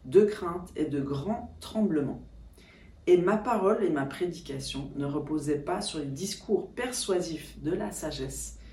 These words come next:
mais sur une démonstration d'esprit et de puissance, afin que votre foi soit fondée non sur la sagesse des hommes, mais sur la puissance de Dieu. » Est-ce que ta foi,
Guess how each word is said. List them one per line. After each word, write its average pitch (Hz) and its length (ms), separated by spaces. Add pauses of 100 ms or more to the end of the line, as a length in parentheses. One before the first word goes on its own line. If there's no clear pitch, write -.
(520)
mais 208 180
sur 240 220
une 214 220
démonstration 240 880
d'esprit 185 760
et 151 120
de 139 100
puissance, - 840 (400)
afin 240 320
que 226 100
votre 202 240
foi 180 480 (240)
soit 175 260
fondée 185 560
non 170 200
sur 170 180
la 135 140
sagesse 180 580
des 147 220
hommes, 135 280 (420)
mais 156 100
sur 160 200
la 139 120
puissance 208 640
de 202 100
Dieu. » 214 380 (1400)
Est-ce - 240
que 269 160
ta 220 160
foi, 156 460